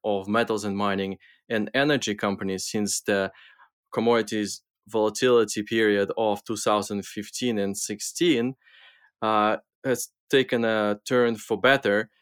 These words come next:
and with more companies focusing on cash flow generation versus growth. And that's why we've seen less M and A and less, uh, CapEx.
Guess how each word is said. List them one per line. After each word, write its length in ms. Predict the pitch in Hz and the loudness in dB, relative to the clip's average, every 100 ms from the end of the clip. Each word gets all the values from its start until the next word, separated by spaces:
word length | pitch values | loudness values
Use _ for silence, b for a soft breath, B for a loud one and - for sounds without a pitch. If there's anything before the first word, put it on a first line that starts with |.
| _ _ 117 | _ _ -6
and 640 | 110 110 104 104 101 107 _ - | -2 2 2 2 -2 -6 _ -6
with 180 | 117 107 | -4 0
more 280 | 120 120 | 2 2
companies 540 | 113 117 113 110 110 104 | 4 2 2 0 -2 -2
focusing 680 | - 117 110 - 113 101 101 | 0 0 0 -2 2 2 2
on 220 | 113 104 101 | 2 2 2
cash 280 | 120 110 | 2 2
flow 220 | - 110 98 | 2 0 0
generation 760 | 110 101 98 107 107 98 98 | 0 0 2 0 0 -4 -4
versus 600 | 101 104 98 104 95 92 | 0 0 0 -2 -4 -4
growth. 480 | - 120 107 98 - B B B | 0 4 4 2 -8 B B B
And 160 | - 101 | -4 0
that's 240 | 113 107 | 0 0
why 220 | 110 107 101 | 2 4 4
we've 180 | 101 | 0
seen 420 | - - 110 101 95 | -6 -4 -2 -2 -2
less 440 | 110 107 104 - - | 0 2 2 0 -4
M 180 | 107 98 | -2 -2
and 160 | 98 | 0
A 300 | 113 120 117 - b b b | 2 2 0 -4 b b b
and 300 | 107 104 101 | 0 2 2
less, 500 | 98 104 98 95 - - | 2 4 2 2 -6 -6
uh, 200 | 101 92 - | -4 -4 -4
CapEx. 640 | 113 98 - - - - | 0 0 0 -10 -10 -14